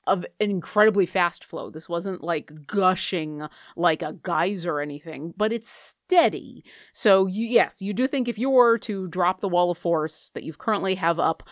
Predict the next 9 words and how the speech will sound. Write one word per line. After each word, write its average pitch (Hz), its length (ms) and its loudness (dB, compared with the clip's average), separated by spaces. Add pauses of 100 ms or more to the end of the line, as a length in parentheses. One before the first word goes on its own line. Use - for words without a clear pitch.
(160)
within 311 760 0 (120)
probably 240 840 2
about 202 280 4
thirty 196 300 -2
seconds, - 680 -8 (220)
the 165 460 -2
lava 165 440 6
would 170 240 -2
overtake 208 800 2